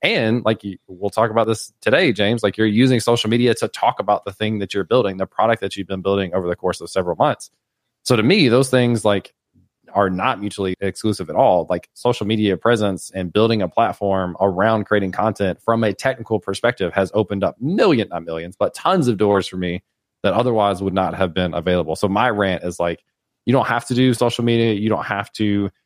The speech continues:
create content. You don't have to be involved in the community. But if you want some hacks to, like, open up more opportunities and take your career to the next level, those are really good options to consider.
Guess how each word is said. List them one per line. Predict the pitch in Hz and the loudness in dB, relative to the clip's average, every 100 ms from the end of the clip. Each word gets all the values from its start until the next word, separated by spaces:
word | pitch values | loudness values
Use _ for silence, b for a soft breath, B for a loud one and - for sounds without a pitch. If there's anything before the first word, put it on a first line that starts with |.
| _ _ | _ _
create | - 113 | -2 0
content. | - 110 113 104 | 0 0 0 -2
You | 117 | -2
don't | - | -2
have | 104 - | -4 -4
to | 101 | -2
be | 110 107 | 0 2
involved | 110 104 107 110 | 0 2 2 2
in | 110 | 0
the | 104 | -2
community. | - 104 117 123 | -4 -2 0 0
But | 104 98 | 0 -2
if | 92 | 0
you | 107 | 0
want | 104 98 90 | 2 2 0
some | 104 90 | -4 -6
hacks | - 104 127 - | -4 -4 -4 -6
to, | - | -2
like, | 101 92 - | 2 2 0
open | 98 95 113 | -2 0 -2
up | 107 | -2
more | 101 107 | 0 0
opportunities | 113 110 120 147 175 156 | 0 -2 -2 -2 -2 -4
and | 104 | -2
take | 104 101 | 0 0
your | 101 | -4
career | - 107 104 | -4 0 0
to | - | 0
the | 101 | -2
next | 98 92 | 0 -2
level, | 95 131 139 | 0 -2 0
those | 104 95 | -2 0
are | 92 | -2
really | 92 143 170 131 | -2 2 2 4
good | 107 | 2
options | 98 95 - 90 - | 0 -2 -4 -12 -12
to | 95 | -14
consider. | 85 - 76 - | -12 -10 -10 -12